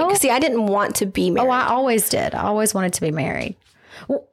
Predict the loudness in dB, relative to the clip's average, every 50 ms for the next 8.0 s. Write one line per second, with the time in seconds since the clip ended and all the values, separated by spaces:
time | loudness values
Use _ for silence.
0 | _ _ -2 0 2 2 2 2 2 4 2 2 2 2 2 0 2 2 2 2
1 | 0 0 -2 -2 -2 -2 -2 0 0 0 2 2 0 0 0 0 -2 -2 -2 -2
2 | -2 -2 -2 -2 -4 -8 -14 -20 _ _ _ _ -6 -4 -2 -2 0 0 -2 -2
3 | -2 -2 0 0 0 0 0 0 0 -2 -2 -4 -4 -8 _ _ _ _ -2 0
4 | 2 2 2 2 0 0 0 0 -2 -2 -2 -4 -4 -2 -2 0 0 2 2 2
5 | 2 2 2 2 2 2 2 0 0 0 2 2 2 2 2 0 -2 -4 -10 _
6 | _ _ -2 0 0 0 2 2 2 2 0 0 -2 -4 -4 -2 -2 -2 -2 -2
7 | -2 -2 -2 0 0 0 0 0 0 0 0 0 -2 -2 -2 -4 -6 -10 -14